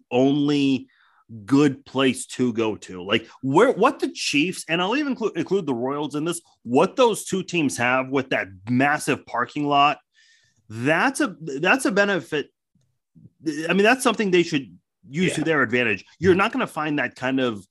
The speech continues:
Speaker 1: o-, open land anywhere else here.
Speaker 2: Well, and the
Speaker 1: I
Speaker 2: tailgate culture that, you know, has
Speaker 1: Yeah.
Speaker 2: you know, become such
Speaker 1: Yeah.
Speaker 2: a, especially for the Chiefs, like, not that it's not prevalent for the Royals, but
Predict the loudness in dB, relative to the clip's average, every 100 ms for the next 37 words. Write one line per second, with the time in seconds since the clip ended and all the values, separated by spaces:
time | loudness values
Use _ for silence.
0 | _ _ _ _ _ -2 -2 -4 -8 0
1 | 2 4 2 4 2 2 0 0 0 -4
2 | -6 -10 -10 -6 0 2 2 2 2 2
3 | 2 -2 -2 -6 -4 -6 -4 -6 -8 -6
4 | -6 -6 -6 -8 -10 -2 2 2 0 -8
5 | -12 -10 -2 -2 0 -2 -2 -4 -4 -6
6 | -4 -2 -2 0 -2 -2 -8 -8 -10 -8
7 | -6 -4 -4 -4 -6 -2 -4 -2 -4 -4
8 | -4 -8 -10 -8 -6 -4 -4 -6 -8 -4
9 | -4